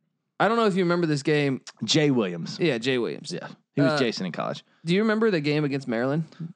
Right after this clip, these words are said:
Speaker 1: Well, Maryland's up by, like, ten with, like, a minute left.
Speaker 2: Yeah.
Speaker 1: And Duke wins the game.
Speaker 2: Yeah, 'cause of Jason
Speaker 1: You
Speaker 2: Williams.
Speaker 1: remember this?
Speaker 2: No.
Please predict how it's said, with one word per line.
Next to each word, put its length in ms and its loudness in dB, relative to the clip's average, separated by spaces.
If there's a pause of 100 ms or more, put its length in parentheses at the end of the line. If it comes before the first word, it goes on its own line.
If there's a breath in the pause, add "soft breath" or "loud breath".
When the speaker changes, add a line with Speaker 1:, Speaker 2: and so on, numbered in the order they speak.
(180)
Speaker 1:
Well, 80 -2
Maryland's 380 0
up 80 -2
by, 140 0
like, 180 -2
ten 260 -2
with, 120 -6
like, 140 -4 (260)
a 40 -8
minute 260 -2
left. 400 -6 (460)
Speaker 2:
Yeah. 300 -2
Speaker 1:
And 160 -6
Duke 260 -2
wins 180 -2
the 80 -6
game. 240 -8 (480)
Speaker 2:
Yeah, 200 -6 (360)
'cause 180 -2
of 80 -6
Jason 220 0
Speaker 1:
You 60 0
Speaker 2:
Williams. 120 0
Speaker 1:
remember 220 0
this? 340 -2
Speaker 2:
No. 240 -2